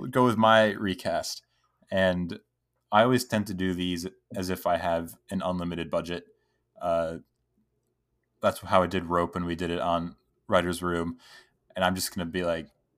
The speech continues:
I'm not, I'm, <laughs> I'm not gonna go into my studio executive character like I did last time, but I, I did have a, an unlimited budget for this movie. Um, and it's Eternal Sunshine of the Spotless Mind, directed by Christopher Nolan,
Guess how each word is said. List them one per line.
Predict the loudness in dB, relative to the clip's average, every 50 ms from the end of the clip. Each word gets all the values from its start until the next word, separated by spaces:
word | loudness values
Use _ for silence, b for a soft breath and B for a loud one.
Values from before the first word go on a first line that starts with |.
| _ _ _ _ _ _ _ _ _ _ _ _ _ 2
I'm | 4 4
not, | 4 4 4
I'm, | 2 0 -2 -4
<laughs> | -4 0
I'm | 2 4
not | 6 6 6 4
gonna | 2 2 2
go | 4 4 2
into | 2 0 -2 0 0
my | 2 4 4 2 2 -2 B B B B B B B B B _
studio | -10 -4 2 4 6 6 6 6 4
executive | 4 4 2 2 2 2 0 -2 -2 -2
character | -2 0 2 2 2 2 2 0 2
like | 2 0 0 -2
I |
did | -2 -2 -2 0
last | 0 2 2 0 0 -2
time, | -2 0 0 0 -2 -2
but | 0 0 0 0 -2 b b b b b b b b b b b _ _ _ _ _ _ _ _ _ _ 4
I, | 6 6 8 8 6 4 4
I | 4 4 4
did | 4 4 2 4
have | 6 6 6 6 6
a, | 6 4 4 4 0 -2 -2
an | 2
unlimited | 2 2 2 2 2 2 0 2
budget | 2 2 0 0 -2 -6
for | -6 -6
this | -4 -4 -4 -6
movie. | -8 -10 -10 -10 -12 -14 -16 _ _ _ _ _ _ -20 -14 -12
Um, | -12 -12 -12 -14 -18 _ _ _ -4
and | -2 -2
it's | 0 0 -4 -8 -8 _
Eternal | -8 -4 0 0 2 2
Sunshine | 2 2 2 2 4 4 4 4 2
of | 0
the | -2
Spotless | 2 4 4 4 4 0 -4 -2
Mind, | 0 2 2 2 0 -2 -4 -6 -8 -12 b b b b b b b b b _ _ _
directed | -4 0 0 0 0 0 -2 -6 -2 2
by | 2 2 2
Christopher | 2 -2 -6 -6 -8 -6 -4 -2
Nolan, | 0 0 0 0 -2 -4 -6 -8